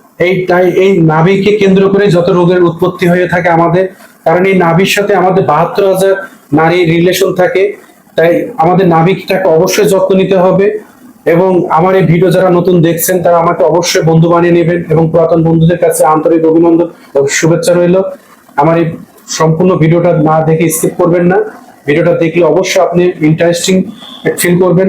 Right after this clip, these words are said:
এবং অনেক উপকার পাবেন এই ভিডিও থেকে। আশা করি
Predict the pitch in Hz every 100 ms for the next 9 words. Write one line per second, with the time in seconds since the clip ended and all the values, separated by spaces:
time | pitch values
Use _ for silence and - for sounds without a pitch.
0 | 170 160 160 156 165 185 - 165 180 175
1 | 165 165 175 202 - - 160 147 160 160
2 | 143 127 117 - - - - 147 180 175